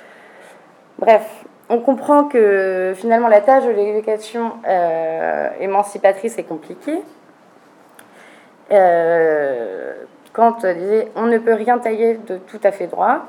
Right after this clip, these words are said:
Aucun tuteur, instituteur ne saurait l'élever droitement, car il rencontre finalement toujours une résistance à son autorité. »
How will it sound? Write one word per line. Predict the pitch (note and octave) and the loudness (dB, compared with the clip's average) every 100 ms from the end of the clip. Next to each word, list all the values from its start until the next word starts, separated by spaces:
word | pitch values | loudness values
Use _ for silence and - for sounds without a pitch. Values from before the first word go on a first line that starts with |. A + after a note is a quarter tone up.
| - | -6
Aucun | - A#3 A#3 | -2 0 0
tuteur, | A#3 B3 A#3 A#3+ A#3+ A#3 - | 0 -6 0 2 2 0 -6
instituteur | G#3 - - G#3+ - A3 G#3 | -8 -8 -12 -8 -4 -2 -2
ne | G3 | -6
saurait | G3 A3+ G#3+ A#3+ A#3 - - | -2 -2 2 2 0 -4 -8
l'élever | F#3 F#3 G#3 G#3 - | -8 -4 -2 -2 -6
droitement, | - F3+ - F#3+ A3+ - - - - - - - - | -4 -4 -4 -4 -4 -6 -20 -20 -20 -20 -20 -20 -2
car | A#3+ A#3 | 2 2
il | A3+ | 2
rencontre | G3+ G#3+ B3+ C#4 - - | -4 -6 -4 -4 -6 -14
finalement | G#3 G3 G#3+ B3+ | -8 -4 -2 -4
toujours | C4 C4+ C4+ A#3 C#4 D4+ - | -6 -8 -8 -4 -6 -6 -10
une | G#3 | -8
résistance | G#3+ G#3+ G#3 G#3+ B3 C4+ - | -4 -4 -4 -6 -6 -6 -6
à | G3 | -4
son | G3+ A#3 | -4 -4
autorité. » | G#3 G#3 F#3+ F#3 F3 | -6 -6 -10 -12 -14